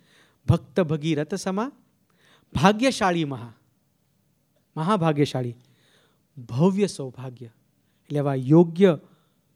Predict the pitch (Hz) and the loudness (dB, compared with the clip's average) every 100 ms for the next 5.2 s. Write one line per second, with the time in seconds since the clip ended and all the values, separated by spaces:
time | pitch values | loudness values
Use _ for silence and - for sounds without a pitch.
0 | _ _ _ _ _ _ - 151 - 208 | _ _ _ _ _ _ -10 -8 -4 -2
1 | 180 123 151 185 123 _ _ _ _ - | -4 -4 -2 -2 -4 _ _ _ _ -10
2 | 143 160 139 135 175 160 151 131 135 123 | -6 -6 -6 -4 -2 -2 -2 -4 -8 -10
3 | _ _ _ _ _ - 156 160 180 202 | _ _ _ _ _ -8 -6 -6 -6 -6
4 | 208 - 139 113 147 233 262 214 196 - | -8 -12 -20 -10 -2 0 0 -6 -10 -8
5 | 156 | -10